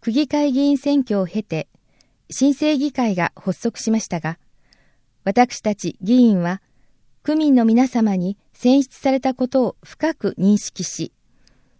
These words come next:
地域の声を踏まえた区政に取り組んでまいりたいと存じます。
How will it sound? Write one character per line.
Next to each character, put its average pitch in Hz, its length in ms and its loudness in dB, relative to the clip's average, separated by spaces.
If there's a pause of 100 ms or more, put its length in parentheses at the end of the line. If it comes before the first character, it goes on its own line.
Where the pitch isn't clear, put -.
(160)
地 302 180 0
域 262 160 0
の 247 140 4
声 320 340 0
を 220 120 0
踏 185 120 -2
ま 233 160 4
え 220 80 0
た 175 220 -2
区 - 140 -20
政 247 300 2
に 175 100 -2
取 196 200 -2
り - 20 -10
組 269 180 2
ん - 20 6
で 214 120 2
ま 180 140 -2
い 214 60 -2
り 214 80 -8
た 226 140 -2
い 214 80 -4
と 202 100 -4
存 175 220 -4
じ 156 140 -8
ま 156 120 -6
す。 - 220 -18